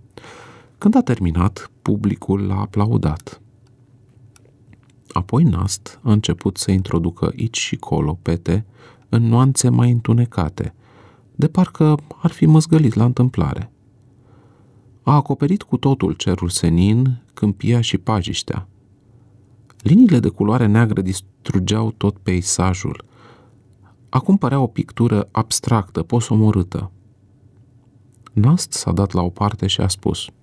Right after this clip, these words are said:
„Este gata.” Publicul nu știa ce să facă, să aplaude sau să plângă. După aceea,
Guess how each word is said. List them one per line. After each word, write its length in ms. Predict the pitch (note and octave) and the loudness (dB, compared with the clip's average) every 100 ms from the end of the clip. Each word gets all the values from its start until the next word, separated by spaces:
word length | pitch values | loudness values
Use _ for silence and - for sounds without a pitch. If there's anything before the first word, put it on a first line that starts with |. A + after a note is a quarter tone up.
| _ - | _ -4
„Este 260 | A#2+ - | -2 0
gata.” 280 | F2+ C#2+ - _ _ _ _ _ _ _ _ _ _ _ _ _ - - - - _ _ _ | -2 -4 -10 _ _ _ _ _ _ _ _ _ _ _ _ _ -20 -20 -20 -20 _ _ _
Publicul 500 | G#3+ G#3+ F#3+ D#3 C#3+ | 0 2 2 2 2
nu 120 | D3 | 2
știa 300 | D#3+ - A#2+ | 0 0 -2
ce 140 | A2+ A2 | 0 -2
să 120 | A2 | -2
facă, 480 | - F#2+ E2 - - - | -2 -6 -8 -14 -18 -6
să 280 | - - | -2 0
aplaude 800 | G2+ D#2+ - D#2+ D#2 E2 A#2+ F3 - | 0 -2 -2 -2 -2 -2 -2 -2 -6
sau 260 | - D3 C3+ | -4 0 2
să 120 | C#3 | 0
plângă. 540 | - A2 E2+ D#2 G#2 - _ _ _ _ _ _ _ - | 0 0 0 -2 -6 -14 _ _ _ _ _ _ _ -6
După 220 | A#2+ D3+ | -2 0
aceea, 560 | C3+ - - - - | -2 -2 -8 -8 -12